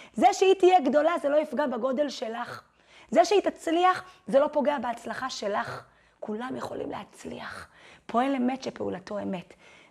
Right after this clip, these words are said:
זה נקודה מאוד חשובה. "וללבנה אמר שתתחדש. עטרת תפארת לעמוסי בטן." עם ישראל נקראים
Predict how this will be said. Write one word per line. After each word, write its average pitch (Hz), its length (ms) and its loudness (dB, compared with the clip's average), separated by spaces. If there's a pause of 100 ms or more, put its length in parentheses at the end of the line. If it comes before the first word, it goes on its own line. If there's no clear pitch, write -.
זה 208 160 -2 (380)
נקודה 233 340 -2
מאוד 208 220 -8
חשובה. 190 380 -8 (360)
"וללבנה 226 520 -2
אמר 233 240 -2
שתתחדש. 185 800 -10 (260)
עטרת 302 760 2 (340)
תפארת 294 800 0
לעמוסי 269 720 2
בטן." 220 720 0 (560)
עם 294 200 6 (140)
ישראל 285 680 0
נקראים 285 480 2